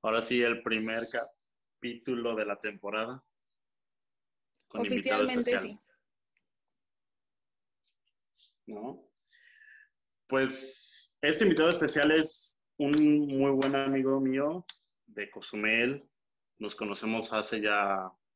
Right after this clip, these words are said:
Speaker 1: varios años y está haciendo unas cosas muy interesantes en cuestión al servicio en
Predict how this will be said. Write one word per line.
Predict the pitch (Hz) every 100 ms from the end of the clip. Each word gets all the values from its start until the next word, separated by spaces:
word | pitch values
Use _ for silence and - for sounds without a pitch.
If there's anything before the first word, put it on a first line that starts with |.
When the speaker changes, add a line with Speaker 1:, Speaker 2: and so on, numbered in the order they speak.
| _
Speaker 1:
varios | 113 110 104 104 110
años | 110 117 143 147 - _ _ _ _ -
y | 101
está | - 107
haciendo | - 117 113 110 107 107 104 101 101 - _
unas | 110 113 113
cosas | 113 107
muy | 110 107 107
interesantes | 113 107 101 107 107 - 107
en |
cuestión | 101 95 107
al | 107
servicio | 107 101 104 101 - 104
en | 101